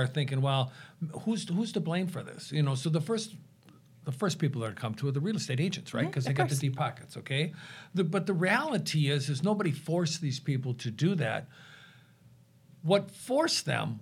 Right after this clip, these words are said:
Speaker 1: was the conditions within the market, right?
Speaker 2: Right.
Speaker 1: So, uh, if you're guessing, or maybe you know, how many of the transactions that took place in two thousand and twenty and two thousand and twenty-one and probably partial of two thousand and twenty-two,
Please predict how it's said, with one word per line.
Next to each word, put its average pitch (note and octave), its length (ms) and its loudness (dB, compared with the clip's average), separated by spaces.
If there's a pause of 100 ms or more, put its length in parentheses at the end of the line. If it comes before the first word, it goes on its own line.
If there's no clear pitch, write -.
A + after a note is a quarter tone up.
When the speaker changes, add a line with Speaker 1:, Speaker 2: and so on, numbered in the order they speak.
(140)
Speaker 1:
was D#3+ 340 4
the E3 120 2
conditions F3 760 2
within D3+ 360 2
the C3+ 60 2
market, D#3 460 0
right? B2 380 0
Speaker 2:
Right. D#3+ 200 2 (380)
Speaker 1:
So, - 360 4 (120)
uh, - 120 0 (120)
if G3 200 0
you're D#4+ 180 4
guessing, C#3 840 4
or C#3 120 2
maybe E3 280 6
you A3+ 120 6
know, D3 380 2 (340)
how C4+ 400 2
many G#3+ 500 6
of D3 360 4
the D3+ 100 2
transactions D#3 880 2
that D3+ 180 2
took D#3+ 220 -2
place D#3 360 4
in C3+ 140 0
two F3+ 280 -2
thousand D#3+ 720 2 (360)
and C3+ 180 2
twenty E3 460 4
and C#3 160 2
two F#3 140 -2
thousand D#3+ 400 2
and D3+ 180 4
twenty-one D#3 480 2
and C3+ 140 0
probably F3+ 440 0
partial D#3 480 0
of C3 100 -4
two F3+ 140 -2
thousand D3+ 440 0
and C3 120 -2
twenty-two, C#3 600 -2